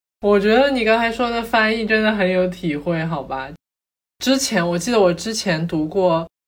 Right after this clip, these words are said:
《生命中不能承受之轻》，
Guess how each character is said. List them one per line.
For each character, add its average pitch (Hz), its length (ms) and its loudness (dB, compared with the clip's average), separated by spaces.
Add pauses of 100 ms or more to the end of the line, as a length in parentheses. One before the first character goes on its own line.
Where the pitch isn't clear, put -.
(140)
《生 208 180 0
命 220 160 4
中 190 240 0
不 202 120 -4
能 170 180 0
承 160 300 -8
受 165 400 -2
之 170 200 -4
轻》， 156 540 -6